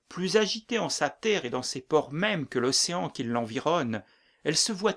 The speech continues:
inondée par l'effroyable débordement de mille sectes bizarres.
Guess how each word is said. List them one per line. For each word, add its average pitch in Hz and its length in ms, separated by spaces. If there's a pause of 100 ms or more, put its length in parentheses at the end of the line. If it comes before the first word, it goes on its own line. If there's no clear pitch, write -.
(120)
inondée 208 420
par 120 180
l'effroyable 165 840
débordement 160 680
de 120 120
mille 143 260
sectes - 480
bizarres. 120 840